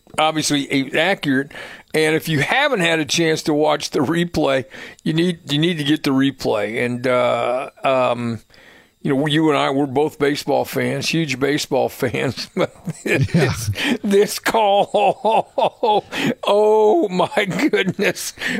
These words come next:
Speaker 1: a, a great call, a fantastic call, quite frankly. Um, and we're losing sight of the fact that, uh, it was a pretty well played game, and then,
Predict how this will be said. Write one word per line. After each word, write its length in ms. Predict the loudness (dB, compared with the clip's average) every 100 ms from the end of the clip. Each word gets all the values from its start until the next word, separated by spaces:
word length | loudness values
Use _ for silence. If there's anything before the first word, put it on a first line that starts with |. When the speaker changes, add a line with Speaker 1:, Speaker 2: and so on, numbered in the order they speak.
| 0
Speaker 1:
a, 160 | 0 0 0
a 140 | -2
great 600 | 0 0 2 2 0 -4
call, 540 | -2 0 2 0 -4 -6
a 60 | -8
fantastic 960 | -2 0 0 0 0 0 0 -2 -6 -2
call, 240 | 0 0
quite 320 | 0 -2 -2
frankly. 580 | -2 -2 -2 -2 -2 -4 -8 -20 -6 0
Um, 540 | 2 2 0 -4 -10 -12 -20 -20 -16 -14 -14 -14 -16 -18 _ _ _ _ _ -6
and 160 | -2 0
we're 160 | 2 2
losing 320 | 2 0 0
sight 300 | 0 0 0
of 60 |
the 100 | 0
fact 300 | 0 0 0
that, 260 | -2 -4 -2
uh, 160 | 0 0
it 80 |
was 160 | -2 -4
a 20 |
pretty 220 | -2 0 2
well 180 | 0
played 340 | 0 -2 -2 -2
game, 320 | 0 0 -2
and 140 | -2
then, 280 | -2 -2 -4